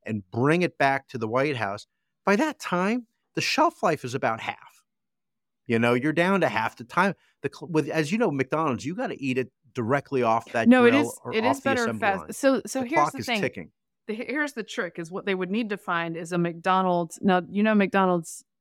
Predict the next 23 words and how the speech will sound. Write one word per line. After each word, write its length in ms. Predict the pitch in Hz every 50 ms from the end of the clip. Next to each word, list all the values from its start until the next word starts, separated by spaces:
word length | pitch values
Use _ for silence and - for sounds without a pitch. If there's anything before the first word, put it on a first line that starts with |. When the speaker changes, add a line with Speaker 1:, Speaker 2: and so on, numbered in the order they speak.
| - -
Speaker 2:
McDonald's 580 | - 190 180 196 208 208 214 208 190 165 - -
is 320 | 185 180 175 175 170 - -
vary 600 | - 165 170 196 220 233 208 180 170 170 165 - -
in 200 | 190 180 175 175
their 220 | 175 175 170 170
ability 460 | 170 165 185 190 190 190 180 175 170
to 160 | 170 - 190
serve 400 | 175 - - - 185 180 180 170 -
quickly 480 | - 196 185 - - - 180 170 175
and 400 | - 190 180 170 170 165 170 - - _ _ _ _ _ -
hot 300 | - - 185 165 - -
food, 260 | - 277 196 175 -
right? 300 | - 196 185 196 196 190 - _ _ _ _ _ _ _ _
And 180 | 202 208 202 185
so, 360 | - 214 202 190 185 185 - -
and 120 | 208 202 190
accurately. 720 | 190 202 196 190 - 190 175 165 156 - 180 - - - _ _ _ _ -
So 160 | - - -
you 60 | 220 214
gotta 200 | 220 220 214 202
find 380 | - - 208 196 196 190 175
the 60 | 180 180
most 320 | 190 202 208 190 - -